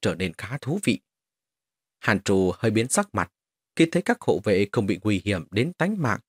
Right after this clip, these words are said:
mới thở phào một hơi. Nhưng ánh mắt nhìn Lý Giật thì càng đáng sợ hơn.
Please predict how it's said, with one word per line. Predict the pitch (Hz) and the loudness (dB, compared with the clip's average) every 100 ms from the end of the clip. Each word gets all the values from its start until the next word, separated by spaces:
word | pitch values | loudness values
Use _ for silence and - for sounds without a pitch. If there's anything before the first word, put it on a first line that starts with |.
| _ _ - | _ _ -2
mới | 208 | 0
thở | 113 - | 0 -2
phào | 95 - | -6 -6
một | - | -4
hơi. | - 151 - _ _ _ _ | 0 0 -2 _ _ _ _
Nhưng | 101 107 104 - | 0 2 0 -2
ánh | 120 | -2
mắt | 180 - | -2 0
nhìn | 113 92 85 | -2 -2 0
Lý | 143 214 | 0 2
Giật | 110 - _ _ | 0 -2 _ _
thì | 156 | -2
càng | 139 156 | 0 0
đáng | 147 190 | 0 -2
sợ | 254 151 127 | 0 -2 0
hơn. | 190 | 0